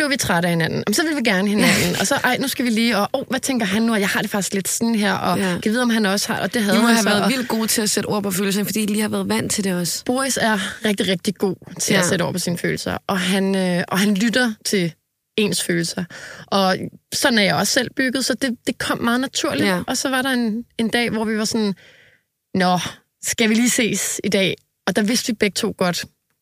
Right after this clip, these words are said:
Speaker 1: det er
Speaker 2: At,
Speaker 1: nu.
Speaker 2: ja.
Speaker 1: Altså. Og så, ja, så snakkede vi bare, og han fortalte, hvordan han havde det, og jeg fortalte, hvordan jeg havde det. Og, vi var, og det var ikke noget med, at vi snakkede hinanden efter munden,
Speaker 2: Mm.
Speaker 1: eller vi havde følelser i klemme, eller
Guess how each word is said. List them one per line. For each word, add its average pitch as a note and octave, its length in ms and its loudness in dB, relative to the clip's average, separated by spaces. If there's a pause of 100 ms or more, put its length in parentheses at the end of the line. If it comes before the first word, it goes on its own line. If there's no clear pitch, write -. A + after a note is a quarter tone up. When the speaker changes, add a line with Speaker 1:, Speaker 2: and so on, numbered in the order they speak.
(320)
Speaker 1:
det G#3 60 2
er F#3 40 2
Speaker 2:
At, F3+ 80 2
Speaker 1:
nu. D#3+ 180 0 (100)
Speaker 2:
ja. F3 220 0
Speaker 1:
Altså. E3 240 -2 (720)
Og F#3+ 140 2
så, G#3+ 180 0 (200)
ja, G#3 160 2 (120)
så - 120 -6
snakkede A#3 400 2
vi A#3+ 80 0
bare, G#3+ 380 0
og G3+ 140 0
han G#3+ 140 0
fortalte, G#3+ 260 -2
hvordan G3 260 0
han A3 200 0
havde A3 220 0
det, A3 100 0
og G3 80 0
jeg G3 120 0
fortalte, - 240 -4
hvordan F#3 240 -2
jeg G3+ 140 0
havde G#3+ 220 -2
det. A3 100 -2
Og, F#3+ 140 -2
vi F3+ 160 0
var, F#3 180 0 (220)
og G3+ 100 -2
det A#3+ 60 4
var A#3+ 60 4
ikke B3 120 0
noget A#3+ 180 2
med, G#3+ 100 4
at G3+ 140 0
vi A3 60 0
snakkede G3+ 260 0
hinanden G3+ 240 0
efter G3 200 -2
munden, G3 280 2
Speaker 2:
Mm. G#3+ 60 2
Speaker 1:
eller F#3 160 2
vi F3+ 60 0
havde F3+ 160 0
følelser G3+ 340 0
i - 20 0
klemme, F#3 420 -2
eller F3 200 0